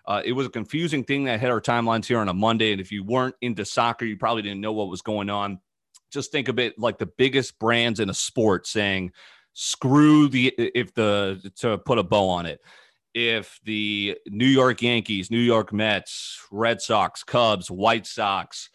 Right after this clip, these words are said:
biggest markets in Major League Baseball and make all the money, said, "Hey, we're, we," they're basically saying the T V money is meaningless to us. We don't need the T V money. Yeah, N B C's paying for the Premier League.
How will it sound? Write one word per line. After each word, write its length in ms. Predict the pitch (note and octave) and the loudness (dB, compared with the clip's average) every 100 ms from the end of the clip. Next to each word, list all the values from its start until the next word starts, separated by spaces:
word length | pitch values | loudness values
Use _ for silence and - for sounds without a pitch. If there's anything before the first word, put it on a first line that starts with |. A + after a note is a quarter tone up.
| _ _ - | _ _ 0
biggest 340 | C3 B2 - | 2 2 -2
markets 500 | A2+ A#2 A#2 A2+ F#2+ | 0 2 2 -2 -2
in 180 | A2 G#2 | 0 2
Major 260 | A2 A2 G#2 | 2 2 0
League 160 | G2 | 0
Baseball 400 | G#2 G#2+ - F#2+ | 2 0 0 0
and 80 | F#2 | 0
make 160 | F#2+ G#2 | 0 0
all 100 | G2 | -2
the 80 | |
money, 340 | F#2 G2 F#2+ F#2 | 0 -2 -2 -6
said, 220 | - F2+ | -6 -4
"Hey, 320 | G2+ G2+ F2+ - - _ - | 0 0 -2 -8 -20 _ -10
we're, 300 | G#2 A#2 A#2 - | 0 4 4 2
we," 260 | A2+ C3+ - A2 - A#2 _ | 2 2 0 -16 -14 -16 _
they're 240 | A#2+ A#2+ B2+ | -14 -6 0
basically 280 | D3+ F3 B2+ | 0 0 -4
saying 220 | D#3 C#3+ | -2 -2
the 80 | G#2+ | -2
T 240 | - C#3+ | -2 0
V 160 | B2 C3+ | 2 2
money 380 | A2 G#2 G#2 - | 2 0 -2 -2
is 240 | A2 F2+ G2+ | -6 -6 -12
meaningless 600 | G#2 G#2+ C#3+ F3+ A2 F#2 - | -8 -2 2 4 2 0 -2
to 140 | F#2+ | -4
us. 200 | D#2 - | -4 0
We 80 | D3+ | 2
don't 180 | D#3 C#3 | 4 2
need 180 | G#3 | 2
the 80 | F3+ | 0
T 180 | A#2 C#3+ | 0 2
V 120 | G#2+ | 4
money. 380 | G2+ G2+ F2 E2+ - - - | 2 2 0 -6 -16 -16 2
Yeah, 140 | F#3+ | 4
N 160 | C#3+ F#3 | 4 2
B 140 | F3+ | 0
C's 260 | - F#3 G3 | 0 -2 0
paying 240 | F#3 G3 | 0 2
for 100 | F#3 | 2
the 80 | D3+ | 0
Premier 440 | F#2 D3 F#3 G#3+ | 2 2 4 2
League. 280 | G#3+ A#3+ G#3 | 2 2 -2